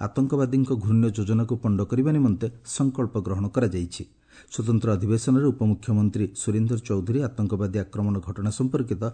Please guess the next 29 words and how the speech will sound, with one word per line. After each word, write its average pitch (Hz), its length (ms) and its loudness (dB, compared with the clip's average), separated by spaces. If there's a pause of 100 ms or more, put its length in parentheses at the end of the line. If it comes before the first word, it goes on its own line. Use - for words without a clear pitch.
(280)
ଏକ 110 100 -2 (120)
ପ୍ରସ୍ତାବ 110 380 -4
ଆଗତ 98 260 -6
କରିଥିଲେ। 95 460 -6 (920)
ବାଣିଜ୍ୟ 175 400 4 (360)
ଓ - 80 -4
ଶିଳ୍ପ 147 320 0
ମନ୍ତ୍ରୀ 175 320 2
ପୀୟୁଷ 135 320 4
ଗୋୟଲ 131 240 4
କହିଛନ୍ତି, 127 560 -2
ଭାରତ 135 320 -2
ଆଗାମୀ 120 320 2
ପଚିଶ 120 400 -4
ବର୍ଷ 147 220 -2
ମଧ୍ୟରେ 123 380 0
ତିରିଶ 123 340 -2 (100)
ଟ୍ରିଲିୟନ 117 380 2
ଡଲାର 110 340 2
ଅର୍ଥନୀତିରେ 127 480 -2
ପରିଣତ 113 400 2
ହେବାର 104 220 -2 (100)
ଲକ୍ଷ୍ୟ 120 240 -4
ରଖିଛି। 87 300 -12 (340)
ନୂଆଦିଲ୍ଲୀରେ 120 560 4
ବିଶ୍ୱ 113 320 -4
ସ୍ୱାସ୍ଥ୍ୟ 117 320 -4
ଶିଖର 113 300 -2
ସମ୍ମିଳନୀକୁ 117 580 2